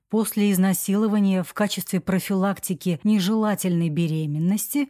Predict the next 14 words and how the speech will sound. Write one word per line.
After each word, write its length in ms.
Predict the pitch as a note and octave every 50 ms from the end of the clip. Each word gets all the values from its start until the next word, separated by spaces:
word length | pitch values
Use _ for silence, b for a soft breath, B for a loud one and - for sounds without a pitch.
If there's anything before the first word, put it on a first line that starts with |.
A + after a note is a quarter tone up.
| _
ей 400 | F3+ E3+ F#3 A3 A#3+ B3 A3+ G#3+
сделали 500 | G3 E3+ D#3+ D#3+ F#3+ C4+ C4 B3+ B3 G#3+
массаж 560 | G3+ G3 G3 G3+ F#3+ - - A3+ G#3+ - - -
матки 440 | F#3 G3+ C#4+ D4+ - - - -
и 260 | G3+ F#3 - A#3 C4+ C#4
вкололи 480 | - - - G#3+ G#3 A#3+ D4+ D#4+ D#4
какое-то 460 | - - B3 - - D4 D4 - -
лекарство. 760 | D4 C#4+ D4 - - A3+ F3 E3 - - - - C#3+ C#3 C3+ - _ _ _ _
Они 260 | E3 D#3 D#3 F3 C4+
с 100 | D#4+ -
мамой 380 | - G3 G#3+ C4+ D4 C#4 A3+ F3
успокоились, 880 | C#3+ - - F3 C#3+ B2 - - F3 F#3+ G#3 B3 C4+ C4+ C4+ - - - _ _ _ _ _
а 240 | G#3+ F3+ E3+ E3+ E3 - _ _
тут 420 | - D3+ G3 C#4 D4 - - b